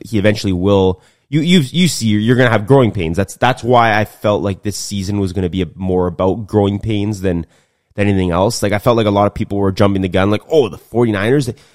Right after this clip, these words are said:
I, I saw so many comments that, and, and, and takes in general that, uh,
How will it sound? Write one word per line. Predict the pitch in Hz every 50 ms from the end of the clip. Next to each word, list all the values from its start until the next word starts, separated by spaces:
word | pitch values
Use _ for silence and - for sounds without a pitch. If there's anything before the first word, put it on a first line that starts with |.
| _ _ _ _ _ -
I, | 123 131 -
I | -
saw | 143 - - 151
so | 143 - - 170 160
many | 147 139 -
comments | - - - 120 117 117 110 95 87 87 - -
that, | 92 92 90 - - _ _ _ _ _ _ _ _ _ _ _ _ _ _ _ _ _ _ _ _ _ _ _ -
and, | - 107 101 -
and, | - 104 101 92 -
and | - 104 98 -
takes | - - - 123 117 - -
in | 117 104 95
general | 87 98 101 120 131 117 95 87 87 87
that, | 92 92 92 85 - - _ _ _ _ _ _ _ _ _ _ _ _ _ _ _ _ _ _ _ _ - 87
uh, | 92